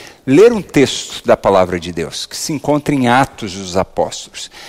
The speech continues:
capítulo dois, versículo vinte e dois a vinte e quatro. Nos diz assim, esse texto da palavra de Deus. Você pode acompanhar comigo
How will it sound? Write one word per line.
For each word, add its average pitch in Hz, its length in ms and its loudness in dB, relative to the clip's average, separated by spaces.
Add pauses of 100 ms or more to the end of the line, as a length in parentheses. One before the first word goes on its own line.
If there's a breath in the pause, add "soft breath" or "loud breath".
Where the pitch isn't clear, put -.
(220 loud breath)
capítulo 113 680 2
dois, 160 760 2 (340 soft breath)
versículo 123 760 2
vinte 143 440 -4
e 123 60 0
dois 139 520 4
a 123 80 4
vinte 123 360 -6
e - 40 -14
quatro. - 400 -4 (1080 loud breath)
Nos 117 220 -4
diz 156 280 2
assim, 135 520 2
esse 98 280 -4
texto - 420 0
da 107 80 2
palavra 92 400 2
de 85 140 -12
Deus. - 260 -10
Você 98 240 -2
pode 107 300 0
acompanhar 113 560 -4
comigo 101 520 -4